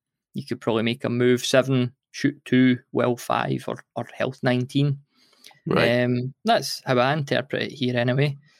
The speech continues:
Speaker 2: Yeah, looks
Speaker 1: Um,
Speaker 2: like that to me.
Speaker 1: and then we've got, uh, heroic abilities and spells. So again, each thing that we do here makes the ranger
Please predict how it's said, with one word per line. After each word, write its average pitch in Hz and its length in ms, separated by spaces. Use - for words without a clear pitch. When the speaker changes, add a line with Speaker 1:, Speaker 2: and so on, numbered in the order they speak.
Speaker 2:
Yeah, 131 260
looks 123 240
Speaker 1:
Um, 123 60
Speaker 2:
like 92 80
that 73 100
to 90 60
me. 87 120
Speaker 1:
and 151 140
then 165 120
we've 180 200
got, 202 260
uh, 123 380
heroic 139 380
abilities 123 480
and 107 120
spells. 151 520
So - 140
again, 135 380
each - 240
thing 143 200
that 131 100
we 127 120
do 131 240
here 139 260
makes 131 320
the 127 100
ranger 123 440